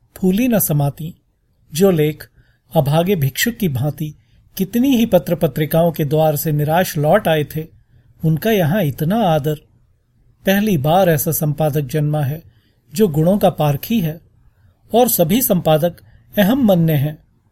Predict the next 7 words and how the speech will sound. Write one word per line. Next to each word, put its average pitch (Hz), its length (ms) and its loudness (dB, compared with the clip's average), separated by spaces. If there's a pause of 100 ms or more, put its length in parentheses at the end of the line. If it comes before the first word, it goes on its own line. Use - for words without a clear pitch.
(220)
अपने 214 280 0
आगे 156 320 2
किसी 160 280 -6
को 220 120 -2
समझते 147 440 -2
ही 208 200 2
नहीं। 139 260 -2